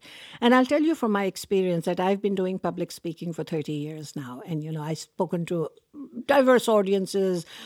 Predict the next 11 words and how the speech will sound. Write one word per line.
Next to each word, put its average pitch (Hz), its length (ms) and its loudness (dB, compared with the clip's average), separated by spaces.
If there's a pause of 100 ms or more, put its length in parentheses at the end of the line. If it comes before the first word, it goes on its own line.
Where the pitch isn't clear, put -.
(140)
um, 170 720 -2 (100)
religious 214 460 4
audiences, 185 540 -2
spiritual 185 480 0
audiences, 175 760 0
total 208 400 2
secular 190 720 0
audiences, 170 880 0
very 180 520 2
right-wing 180 760 0
audiences. 170 800 -6